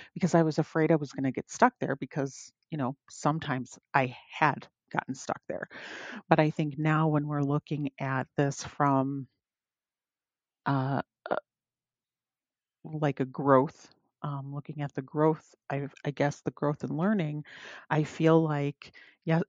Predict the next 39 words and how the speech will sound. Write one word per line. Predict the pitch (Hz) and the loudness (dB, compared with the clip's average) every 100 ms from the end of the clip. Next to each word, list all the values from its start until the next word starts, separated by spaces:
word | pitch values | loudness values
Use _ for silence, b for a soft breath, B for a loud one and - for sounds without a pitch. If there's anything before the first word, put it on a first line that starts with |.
| - | 0
a-, | 147 - | 0 0
and | 147 147 | -6 -4
this | 143 143 | -2 2
last | 143 147 - | 2 0 -6
week | 147 151 - | -2 -2 0
was | 147 143 - - | 0 0 -6 -8
a | 143 | -6
good | - 147 | 0 0
example | 135 143 156 147 139 | 0 0 -2 -2 -10
of | - | -6
that. | 135 - | -8 -4
I | 151 156 | -2 -2
know | 156 156 170 | 2 2 4
that | 160 151 | 2 -2
I | 147 | -4
can | - 147 139 | -4 -6 -6
be | 143 151 151 156 | -4 -2 -2 -4
in | 147 | -6
this | 139 - | -6 -6
situation. | 151 - 143 143 127 - | -10 -6 -6 -6 -8 -6
I | 151 | -4
know | 151 156 151 156 | 0 2 2 2
that | 147 139 | 2 2
I | 151 139 | 0 -4
can | - 151 143 - - 226 | -2 0 0 0 0 0
<laughs> | - 233 | 4 4
be | 214 202 | 4 0
tired. | - 175 165 156 160 B B B | 2 2 4 0 -4 B B B
And | 226 | 0
I'm | 226 | 0
sorry | - 208 202 233 | 0 0 2 2
to | 240 | -2
keep | - 170 | 0 2
laughing | 143 139 - 160 170 | 4 2 0 -2 0
about | 165 175 170 | 2 4 6
it, | 165 - | 4 4
but | 147 165 | 2 2
it's | 151 - | -2 -6
just | - 170 165 - - | 0 2 2 -4 -16